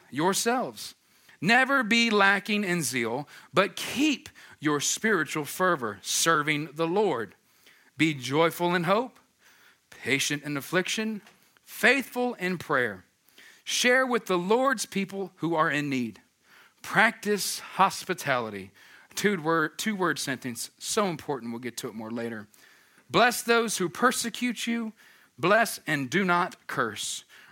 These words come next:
Rejoice with those who rejoice. Mourn with those who mourn. Live in harmony with one another. Do not be proud, but be willing to associate with people of low position." Another short sentence p-,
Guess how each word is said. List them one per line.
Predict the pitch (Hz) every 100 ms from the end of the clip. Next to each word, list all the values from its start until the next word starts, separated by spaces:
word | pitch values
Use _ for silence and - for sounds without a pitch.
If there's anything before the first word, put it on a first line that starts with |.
| -
Rejoice | 113 101 139 165 165 -
with | 156 127
those | 156 165 156
who | 156
rejoice. | 147 131 147 202 226 214 - - - - -
Mourn | 240 190 220 220 214 165
with | 151 120
those | 151 185 185 180 -
who | 175 160
mourn. | 135 117 110 104 - - - -
Live | 147 214 208
in | 220
harmony | 190 226 269 240 170 127 101 117
with | 131 -
one | 131 131
another. | 117 113 139 165 - - -
Do | 139
not | 143 131 127
be | 127
proud, | - 151 147 151 180 151
but | 165 151
be | 185
willing | 170 208 247 247 226
to | 202
associate | 190 - 247 247 - 220 170
with | 156 -
people | 247 254 247 233 - - -
of | 151 143
low | 165 180
position." | 180 170 139 131 - 117 101 - - -
Another | 156 185 156
short | - 170 139
sentence | - 139 113 120
p-, | -